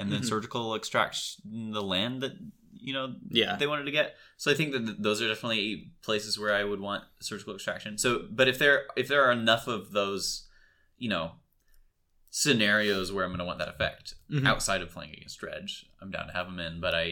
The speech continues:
Speaker 1: you know, I'm still working on figuring all that out.
Speaker 2: Yeah. I mean, I think it's a very different card in Tron than in, you know, Black Green mid range. Once you add Thoughtseize into the mix, then, then you're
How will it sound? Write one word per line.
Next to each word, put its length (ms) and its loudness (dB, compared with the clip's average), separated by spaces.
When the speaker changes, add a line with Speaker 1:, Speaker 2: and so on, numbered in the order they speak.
Speaker 1:
you 100 -12
know, 100 -12
I'm 80 -12
still 160 -4
working 240 -10
on 160 -8
figuring 240 -14
all 160 -12
that 120 -6
out. 140 -12
Speaker 2:
Yeah. 280 -2
I 60 4
mean, 80 10
I 40 6
think 140 2
it's 100 2
a 40 4
very 240 8
different 360 0
card 560 0
in 340 -4
Tron 720 -4
than 340 -4
in, 520 -6
you 80 -2
know, 100 -6
Black 240 -4
Green 260 -2
mid 120 -10
range. 500 -6
Once 200 4
you 120 6
add 260 2
Thoughtseize 680 -6
into 240 -4
the 80 -8
mix, 400 -6
then, 340 -10
then 200 -8
you're 220 -8